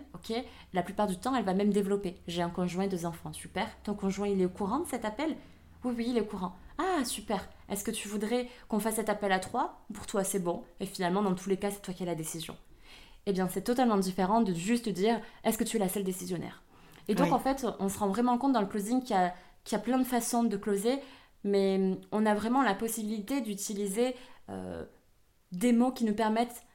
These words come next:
Speaker 1: d'apporter vraiment le message qu'on veut apporter et les intentions qu'on a réellement. Ensuite, le troisième point, ça va être d'aller chercher l'objectif ou la douleur. Le mot douleur, il peut faire peur, mais en fait, c'est le véritable pourquoi, tout simplement, de l'appel.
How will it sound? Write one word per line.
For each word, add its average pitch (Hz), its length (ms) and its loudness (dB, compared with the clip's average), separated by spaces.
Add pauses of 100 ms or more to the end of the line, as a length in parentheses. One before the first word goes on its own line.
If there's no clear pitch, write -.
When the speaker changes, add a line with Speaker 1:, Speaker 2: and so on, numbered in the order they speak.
(220)
Speaker 1:
d'apporter 214 560 0
vraiment 220 300 0
le 208 120 4
message 226 500 2
qu'on 202 100 -4
veut 190 80 0
apporter 190 460 -2
et 214 40 2
les 202 260 2
intentions 214 640 0 (300)
qu'on 214 180 2
a 190 60 4
réellement. 185 360 0 (540)
Ensuite, 202 280 0
le 254 100 2
troisième 220 400 2
point, 262 200 2
ça 240 140 -4
va 196 100 0
être 220 280 -2 (300)
d'aller 202 200 6
chercher 220 400 0
l'objectif 202 720 0
ou 202 60 0
la 196 120 4
douleur. 208 440 0 (240)
Le 214 100 2
mot 214 160 4
douleur, 233 320 2
il - 80 -2
peut - 80 -6
faire 208 220 -6
peur, 269 240 0
mais 196 180 0 (220)
en 196 80 -2
fait, 262 200 0
c'est 226 100 0
le 202 80 4
véritable 196 500 0
pourquoi, 226 440 -4
tout 208 100 -10
simplement, 196 540 0
de 190 120 0
l'appel. 180 340 0